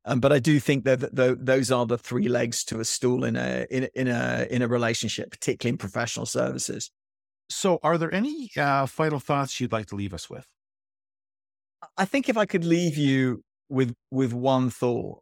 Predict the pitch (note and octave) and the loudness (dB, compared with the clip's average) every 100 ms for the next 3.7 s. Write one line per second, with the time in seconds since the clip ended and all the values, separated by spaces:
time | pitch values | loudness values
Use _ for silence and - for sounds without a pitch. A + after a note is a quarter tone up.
0 | _ - C3+ C3 B2+ C#3 D3 C3 B2 B2+ | _ -4 0 2 2 2 2 4 4 2
1 | A#2+ A#2+ - - _ _ _ - B2+ G#2+ | 2 -2 -4 -8 _ _ _ -4 -2 -2
2 | C3 D#3 A2 D#3+ E3 D#3 - _ _ _ | -2 -2 0 2 4 2 -2 _ _ _
3 | - E3+ F3+ - D3+ C#3+ B2+ | 0 4 4 2 0 0 -2